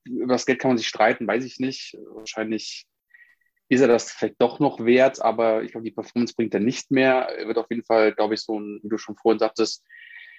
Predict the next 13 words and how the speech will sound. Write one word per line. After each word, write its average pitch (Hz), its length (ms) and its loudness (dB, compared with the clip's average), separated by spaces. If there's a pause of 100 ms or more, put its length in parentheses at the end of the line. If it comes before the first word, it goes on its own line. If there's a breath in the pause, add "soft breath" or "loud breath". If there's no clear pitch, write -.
(360 loud breath)
ähm, 110 1000 2
was 107 460 0
bei, 104 680 2
ähm, 101 540 -8 (360)
was - 60 -20
hab 104 80 -12
ich, 98 220 -16
was 110 300 -2
bei - 80 4
A 117 100 4
J 117 160 4
Green, 117 240 6
äh, 110 440 0